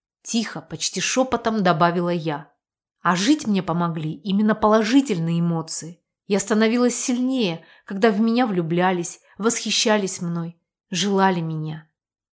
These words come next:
«Давай ты не будешь меня учить», рявкнул раздраженно старик. «Ты точно не знаешь, что оживило тебя, смерть или любовь. И того, и другого было немало.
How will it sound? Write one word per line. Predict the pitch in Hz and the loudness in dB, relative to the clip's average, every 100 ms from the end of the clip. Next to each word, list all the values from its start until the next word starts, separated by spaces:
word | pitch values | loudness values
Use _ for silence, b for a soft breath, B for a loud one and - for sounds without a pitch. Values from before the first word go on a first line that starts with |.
| _ _ - | _ _ -6
«Давай | 185 247 330 349 | 4 6 6 4
ты | 349 | 4
не | 269 262 | 2 2
будешь | 240 185 175 - | 0 -2 -2 -2
меня | 175 170 | -2 -2
учить», | 170 160 - 160 - - _ _ _ | -2 -2 -6 -8 -16 -20 _ _ _
рявкнул | 190 190 247 269 - 233 226 | -2 4 4 4 -4 -2 0
раздраженно | 180 160 170 156 175 175 | 0 -2 -2 -2 -2 -2
старик. | - 175 170 156 - _ _ _ _ | -4 -4 -4 -6 -12 _ _ _ _
«Ты | - 302 | 2 4
точно | 302 277 - | 4 4 4
не | 254 247 | 2 2
знаешь, | 226 277 262 160 | 2 2 2 0
что | - - 190 | -2 2 2
оживило | 175 185 190 170 | 2 0 -2 -2
тебя, | 165 - 160 160 - _ | -4 -8 -10 -10 -12 _
смерть | - - 233 240 - | 0 2 4 2 0
или | - 202 208 | -4 0 2
любовь. | 208 180 175 - _ _ _ _ | 0 0 -2 -2 _ _ _ _
И | 269 | 0
того, | 277 285 285 | 4 6 6
и | 254 | 6
другого | 254 226 262 220 | 2 4 6 6
было | 190 208 202 | 4 6 6
немало. | 196 190 190 196 165 175 | 4 4 4 4 2 -6